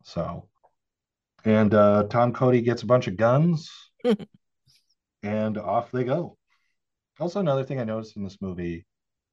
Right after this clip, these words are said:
Speaker 1: as we get to the bombers' headquarters, a lot of overalls and suspenders in this movie.
Speaker 2: Yes.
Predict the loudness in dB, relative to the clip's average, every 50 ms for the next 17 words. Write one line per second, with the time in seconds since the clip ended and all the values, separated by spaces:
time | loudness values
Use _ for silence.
0 | _ -6 -4 -4 -2 0 0 -2 -2 -2 -2 0 0 0 -2 -4 -6 -8 -8 -6
1 | -2 0 2 2 2 0 -2 -4 -6 -8 -10 -10 -10 -10 -8 -8 -10 -8 -8 -10
2 | -12 -12 -14 -16 -18 _ _ _ _ _ _ _ _ _ _ _ _ 4 4 6
3 | 4 2 0 -2 -2 0 2 2 2 4 6 6 6 6 4 0 -2 -4 -6 -6
4 | -8 -10 -12 -12 -4 0 0 0 0 0 -2 -4 -6 -8 -8 -10 -12 -12 -10 -10
5 | -12 -12 -10 -10 -10 -8 -10 -12 -14 -18 -20 _ -16 -14 -10 -10 -8 -6 -6 -4
6 | -4 -2 -2 -2 0 0 2 2 0 0 -2 -4 -6 -8 -10 -12 -12 -12 -14 -16